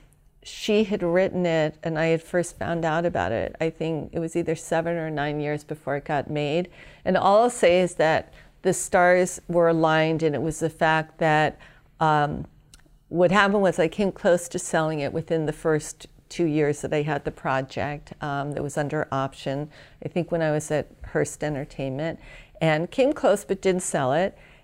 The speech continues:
And then one day, the writer and I read in the trades that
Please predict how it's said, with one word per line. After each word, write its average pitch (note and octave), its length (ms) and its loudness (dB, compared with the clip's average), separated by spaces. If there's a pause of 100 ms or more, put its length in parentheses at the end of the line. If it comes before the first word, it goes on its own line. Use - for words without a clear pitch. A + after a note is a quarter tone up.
(120)
And F3+ 520 4
then F3+ 560 2
one F#3 320 2
day, E3+ 520 4
the F#3 120 0
writer E3+ 320 4
and E3+ 120 0
I E3+ 80 2
read E3+ 280 0
in E3+ 120 0
the E3+ 100 0
trades D#3+ 640 0
that D#3 380 2